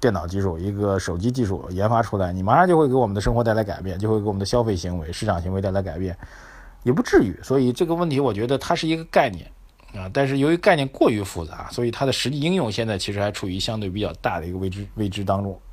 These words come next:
啊，网友张继鹏他说：“今天推送提到的视频在哪里？”我们有提到视频吗？网友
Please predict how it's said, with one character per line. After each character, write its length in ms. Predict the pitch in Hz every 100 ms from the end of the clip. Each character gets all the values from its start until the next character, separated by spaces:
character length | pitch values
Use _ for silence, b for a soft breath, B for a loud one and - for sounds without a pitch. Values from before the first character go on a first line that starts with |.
| - - - B B B B B B B B -
啊， 80 | -
网 160 | 131
友 120 | 160 131
张 200 | 160 165
继 100 | 165
鹏 160 | 135
他 80 | 139
说 100 | 147
：“今 160 | 147 170
天 140 | 170
推 160 | - 185
送 240 | 180 127
提 180 | - 113
到 160 | 139
的 140 | 120 113
视 220 | - 185
频 160 | - 98
在 100 | 90
哪 180 | 82
里？” 120 | 76 - -
我 80 |
们 160 | 117 151
有 80 | 123
提 140 | -
到 120 | 151
视 140 | 147 151
频 160 | 120 127
吗？ 160 | 139 - - - b b b b b b b -
网 180 | 120 139
友 420 | 143 117 110 110